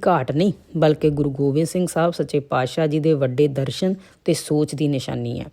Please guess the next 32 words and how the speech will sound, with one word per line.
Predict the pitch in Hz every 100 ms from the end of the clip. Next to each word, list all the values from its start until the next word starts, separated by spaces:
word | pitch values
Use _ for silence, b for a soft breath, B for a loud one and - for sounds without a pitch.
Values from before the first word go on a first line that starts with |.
| B B B B B B 147
ਵੈਸੇ | 170 175 214 208
ਵੀ | 220 214
ਸਾਡੇ | - 190 165 165 165 -
ਸਿੱਖ | - - 247 170
ਗੁਰੂਆਂ | 160 160 151
ਦੀ | 147 147
ਜੇ | 139 151
ਤੁਸੀਂ | 147 151 156
ਇਤਿਹਾਸ | 135 151 143 151 165 147 131
ਦੇਖੋ | 151 147 - 147
ਜਾਂ | 147
ਪਰੰਪਰਾ | 170 165 170 175 160
ਦੇਖੋ, | 135 131 151 135 _ _ _ _ _ _ _ _ - -
ਤਾਂ |
ਉਹਨਾਂ | 208 233 214 233
ਦੀ | 226
ਇਹ | 220 220
ਹਮੇਸ਼ਾ | 165 165 160 208
ਪਰੰਪਰਾ | - 147 147 151 143
ਰਹੀ | 131 143
ਹੈ | 135 131 - B B
ਕਿ | - 208
ਉਹ | 220 226
ਆਪਣੇ | 196 156 170 170
ਪਿਛਲੇ | 170 151 156 160
ਗੁਰੂ, | 143 147 143 139 - _ -
ਜਿਹੜੇ | 143 165
ਉਹਨਾਂ | 170 180 233
ਤੋਂ | 214
ਪਿਛਲੇ | 170 143 147
ਗੁਰੂ | 131 135 127
ਸੀ, | - 156